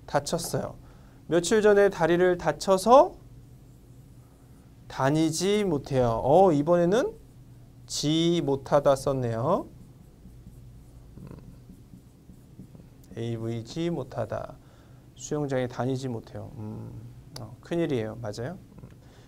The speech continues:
그 다음 볼게요. 오늘 시간 있으면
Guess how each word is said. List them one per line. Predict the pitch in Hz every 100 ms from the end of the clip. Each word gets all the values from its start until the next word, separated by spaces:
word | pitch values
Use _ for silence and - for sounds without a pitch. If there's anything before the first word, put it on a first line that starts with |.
| -
그 | -
다음 | 180 190 185 185
볼게요. | 180 147 139 131 123 117 120 - - -
오늘 | 127 131 160 165 185 214 139
시간 | - 196 190 196 190
있으면 | 139 135 - 165 175 226 330